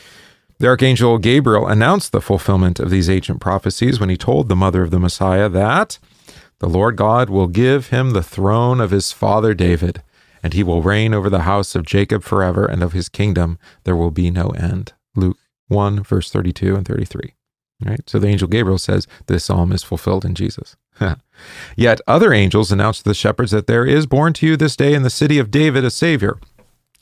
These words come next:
who is Christ or Messiah, the Lord. Luke two. "He was to be at once David's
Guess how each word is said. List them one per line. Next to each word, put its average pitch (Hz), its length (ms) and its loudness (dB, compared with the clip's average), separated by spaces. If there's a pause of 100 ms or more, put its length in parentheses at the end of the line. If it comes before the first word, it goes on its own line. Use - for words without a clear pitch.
who 120 100 2
is - 160 -2 (280)
Christ - 420 0
or 98 60 2
Messiah, 101 500 0
the 98 140 -2
Lord. 110 440 -2 (480)
Luke 95 180 -2
two. - 320 -2 (680)
"He 156 160 4
was 127 300 4
to 123 360 4
be 120 320 2
at 107 220 -2
once 127 280 0
David's 95 320 0